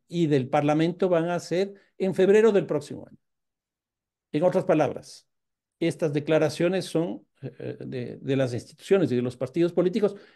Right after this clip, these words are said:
son hasta que se convoquen las elecciones, porque hay, desde ese momento los andariveles estarán marcados y cada uno de ellos irá por su, eh, andarivel. Si el presidente logra hacer esto que yo les digo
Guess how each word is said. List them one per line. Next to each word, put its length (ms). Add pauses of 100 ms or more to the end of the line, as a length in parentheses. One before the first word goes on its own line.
(160)
son 480
hasta 320
que 100
se 160
convoquen 400
las 140
elecciones, 640 (120)
porque 440
hay, 340
desde 300
ese 160
momento 480 (240)
los 260
andariveles 600
estarán 360
marcados 680
y 140
cada 340
uno 300
de 140
ellos 200
irá 300
por 220
su, 320 (240)
eh, 400
andarivel. 500 (640)
Si 280
el 140
presidente 640
logra 220
hacer 240
esto 240
que 80
yo 40
les 200
digo 280